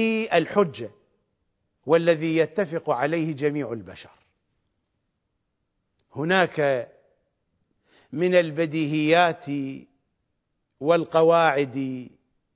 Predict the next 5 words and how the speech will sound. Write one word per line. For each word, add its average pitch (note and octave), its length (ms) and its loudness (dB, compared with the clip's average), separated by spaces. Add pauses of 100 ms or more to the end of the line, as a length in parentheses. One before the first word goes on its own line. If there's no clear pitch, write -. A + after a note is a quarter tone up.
(180)
والأصول D3+ 1200 0 (960)
والنظريات، E3 1120 2 (580)
قولوا F3 320 0
ما D3+ 180 0
تشاءون. G#2+ 720 -6